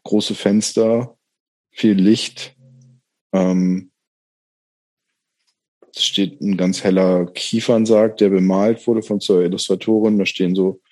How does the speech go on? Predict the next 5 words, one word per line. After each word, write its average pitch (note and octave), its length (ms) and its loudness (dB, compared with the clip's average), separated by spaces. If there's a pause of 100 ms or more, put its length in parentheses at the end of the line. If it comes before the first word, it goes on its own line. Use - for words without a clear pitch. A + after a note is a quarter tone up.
(400)
große G2+ 320 -6
Schilfähren - 1800 -4
in F#2+ 180 -4
so, F#2 540 -4
ähm, F2+ 460 -6